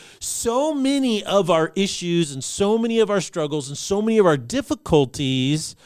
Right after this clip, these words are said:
come from the fact that we don't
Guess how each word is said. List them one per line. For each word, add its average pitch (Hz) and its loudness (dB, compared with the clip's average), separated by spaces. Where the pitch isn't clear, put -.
come 254 2
from 202 0
the 175 0
fact 170 -4
that 151 -4
we 233 -2
don't 196 0